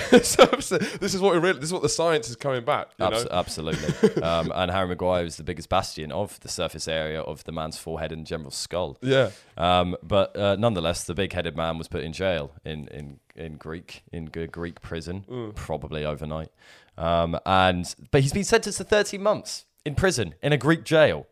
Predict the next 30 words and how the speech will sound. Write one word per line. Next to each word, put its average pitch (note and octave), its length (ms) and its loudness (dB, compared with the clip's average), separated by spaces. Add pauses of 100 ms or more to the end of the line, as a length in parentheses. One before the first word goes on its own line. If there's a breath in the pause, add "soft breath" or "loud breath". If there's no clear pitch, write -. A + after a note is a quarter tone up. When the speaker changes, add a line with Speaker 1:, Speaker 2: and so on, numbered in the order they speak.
(120)
Speaker 1:
It's - 140 -16
insane. G#2 400 -8 (260 loud breath)
Speaker 2:
So D3+ 180 6
it's C#3 80 4
delayed E3+ 360 8
for D3 100 -6
three D3+ 320 0
years A2 400 0
because A2 480 -4
in, A#2+ 280 -4
in A#2+ 180 -4
the A#2 80 -4
Greek C#3 280 -4
system, G#2+ 400 -4
if G2 100 -4
it's G#2 120 -8
your G#2+ 60 -6
first B2+ 380 0
offence, F2 540 -2
your F2+ 100 -6
sus-, - 280 -6
your, F#2 520 0
your F#2 200 -6
sentence A2 420 -4
gets - 180 -4
suspended F2+ 520 -2
automatically E2+ 480 -4
for - 100 -16
three E2 220 -8
years, D2 340 -10